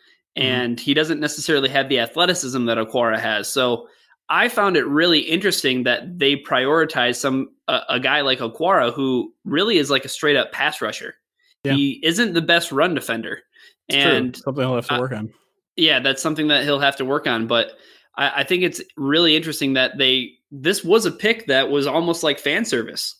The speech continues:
Speaker 2: 'cause this is
Speaker 1: <laughs>
Speaker 2: something
Speaker 1: Right.
Speaker 2: <laughs> we, that, that Lions fans have wanted since Harold Landry, since they wanted, you know, um, you know,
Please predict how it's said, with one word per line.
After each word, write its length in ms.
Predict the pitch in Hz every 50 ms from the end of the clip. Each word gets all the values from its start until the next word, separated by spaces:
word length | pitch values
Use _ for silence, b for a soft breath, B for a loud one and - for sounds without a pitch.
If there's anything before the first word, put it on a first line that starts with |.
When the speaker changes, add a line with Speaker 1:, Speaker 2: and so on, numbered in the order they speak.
| _ -
Speaker 2:
'cause 160 | - 151 143
this 140 | 160 156 -
is 120 | 208 185
Speaker 1:
<laughs> 0 |
Speaker 2:
something 300 | - 208 202 - 208 185
Speaker 1:
Right. 500 | 170 170 156 135 135 - 196 180 139 127 - 180 -
Speaker 2:
<laughs> 120 | - 208
we, 200 | 196 180 185 165
that, 520 | 151 - - 160 165 160 - 165 160 - -
that 360 | - 165 165 156 151 - -
Lions 300 | 160 160 160 175 180 175
fans 160 | 185 190 185 175
have 80 | 175 165
wanted 220 | 175 175 175 175
since 160 | - 165 160
Harold 320 | - 156 165 185 185 165 151
Landry, 360 | 156 180 190 160 127 117 113
since 200 | - 143 135 -
they 120 | 147 147
wanted, 480 | 143 143 151 156 156 156 156 156 147 127 -
you 120 | 151 147
know, 240 | 147 143 143 143 139 - B B B B B B B
um, 640 | 139 135 143 143 143 139 135 135 135 135 131 - - _ _ _ _ _ _ _ _ _ _ _ _ _ _ -
you 120 | 151 147
know, 60 | 143